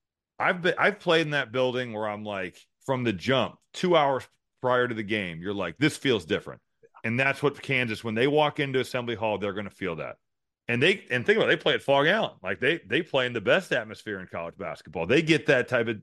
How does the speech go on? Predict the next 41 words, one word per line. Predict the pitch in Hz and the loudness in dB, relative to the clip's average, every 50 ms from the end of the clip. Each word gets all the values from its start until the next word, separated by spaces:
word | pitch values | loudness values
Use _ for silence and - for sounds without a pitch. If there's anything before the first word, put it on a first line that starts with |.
| - 107 | -6 -6
of, | 107 95 92 85 _ _ _ _ _ _ _ - | -6 -6 -8 -12 _ _ _ _ _ _ _ -6
of | 110 113 - | -6 -6 -4
crowd | - - 131 139 151 143 131 107 107 104 90 - _ _ _ _ | -2 0 2 2 2 2 2 0 -2 -4 -8 -12 _ _ _ _
wherever | - 104 117 135 147 147 165 | -2 2 2 4 4 2 2
they | 156 156 | 0 0
go, | 143 160 156 135 101 71 - _ | 2 2 0 0 0 -2 -6 _
much | - 101 117 117 - - | -8 -8 -8 -6 -6 -6
like | 117 107 90 76 | -6 -6 -6 -2
Duke | 104 139 160 156 - | 0 0 0 2 2
does. | 165 151 151 151 151 151 143 - - - _ _ _ _ _ _ _ - | 2 4 4 2 0 -2 -6 -10 -16 -20 _ _ _ _ _ _ _ -12
You | 107 | -8
know, | 107 104 98 | -8 -6 -6
th-, | 117 131 - | -8 -10 -10
they're, | 107 98 123 131 135 135 135 135 131 - - | -6 -2 0 0 2 2 0 0 -2 -4 -4
they're | 101 123 120 | -2 -2 0
that | 113 123 127 127 - | 0 0 -2 -2 -2
type | - 127 123 117 120 | 0 0 0 0 -2
of | 110 92 | -6 -6
blue | 87 120 160 196 | -2 0 0 0
blood. | 180 139 113 98 92 87 92 95 - _ _ _ _ _ _ _ | 0 0 -2 -2 -4 -6 -10 -12 -16 _ _ _ _ _ _ _
But | - 123 - - | -6 -6 -2 2
this | 165 180 175 - | 2 2 2 2
game | - 143 147 139 131 123 | 0 0 0 2 0 0
will | 113 110 | -2 -4
be | 98 98 110 113 - 101 | -4 -4 -4 -6 -6 -8
insane. | 104 101 90 - - - - 127 120 107 90 80 73 78 | -10 -10 -10 -12 -12 -8 -4 -2 -2 -2 -4 -6 -8 -10
The | 110 | -10
question | - - 175 190 202 - - 160 | -2 2 4 4 4 4 2 0
I | 147 147 151 | 0 0 2
have, | 165 156 156 143 | 0 -2 -2 0
Jeff, | - 165 160 170 165 - _ _ _ _ _ _ _ _ _ - | 0 0 0 0 -4 -8 _ _ _ _ _ _ _ _ _ -8
can | 135 127 | -6 -6
Indiana | 110 120 147 170 180 185 165 156 160 160 156 127 | -4 -2 -2 -2 0 0 0 0 0 0 -2 -2
give | 101 123 143 139 120 | 0 -2 -2 0 0
their | 131 135 131 | -2 -2 -2
fans | 120 - - 123 117 117 110 104 - | -2 -4 -6 -4 -4 -6 -8 -8 -6
something | - 131 131 120 143 135 113 | -4 -4 -4 -4 -6 -8 -8
to | 120 95 | -8 -8
cheer | - - - - 135 135 | -8 -8 -4 0 0 0
for | 123 - - 127 123 120 - | 0 0 2 2 2 2 4
early | 120 120 120 113 104 98 92 87 80 - | 2 2 4 4 2 0 0 -4 -6 -8